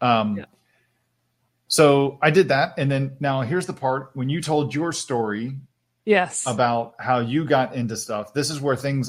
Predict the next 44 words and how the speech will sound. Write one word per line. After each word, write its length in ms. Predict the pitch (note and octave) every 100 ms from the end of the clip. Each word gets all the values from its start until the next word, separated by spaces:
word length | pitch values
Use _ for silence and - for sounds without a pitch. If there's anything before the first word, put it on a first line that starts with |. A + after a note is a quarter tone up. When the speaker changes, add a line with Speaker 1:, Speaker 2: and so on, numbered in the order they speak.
| -
Speaker 1:
I 100 | A#2+
started 340 | - C3 A#2
to 60 | A#2+
kinda 220 | A#2+ A#2+
be 100 | B2
like, 180 | A2 -
"Oh 80 | B2
my 80 | A#2
God, 140 | A#2
this 160 | B2 A2
is 100 | -
so 160 | B2
crazy." 400 | - B2 A#2 G2+
So 440 | F2+ C3+ A#2+ A#2 - _ _ _ _ _ -
when 260 | C#3 C3
we 120 | C3+ F#3
were 220 | E3 C3+
learning 760 | A#2 C3+ F3 C#3 G2+ G2+ G2+ - _ _ _ -
SharePoint 420 | D3 B2+ C#3 B2+
Portal 240 | B2+ A#2+
Server 240 | A2+ A#2 A2
two 120 | A#2+
thousand 260 | A2 G2+ G#2+
and 180 | G2+
three, 500 | C3 D3+ A2 G2+ G2 - _ _ _ _ _ _
so 160 | - C3+
I 180 | C#3+ F#3+
was, 180 | G3+
like, 160 | D#3+ D3
the 80 | B2+
lead 300 | A#2 B2+ G#2+
dev 320 | A#2 A2+ G#2 -
on 280 | A2+ G#2+ G2+
the 60 |
team. 360 | G2+ A2+ G2 F#2+
Heather 360 | B2+ C3 C3
was, 300 | A#2 A2 G#2+
like, 140 | A2 G#2
the 80 | A2+
main 460 | A2+ A2+ A2 G#2+ _ _ _ _ _
owner 400 | C#3+ D3 C#3 A2+
of 160 | G#2 F#2+
the 80 | G2
team. 480 | - G2+ F2+ F#2+